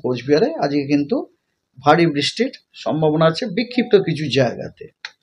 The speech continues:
এছাড়াও আপনার, আহ, thunderstorm with lightning-এরও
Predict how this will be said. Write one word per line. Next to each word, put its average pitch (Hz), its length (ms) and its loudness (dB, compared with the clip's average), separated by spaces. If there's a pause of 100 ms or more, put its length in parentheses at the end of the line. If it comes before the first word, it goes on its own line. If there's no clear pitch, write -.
(500)
এছাড়াও 254 880 6
আপনার, 190 380 6 (680)
আহ, 151 420 6
thunderstorm 220 460 4
with 220 380 4
lightning-এরও 220 920 8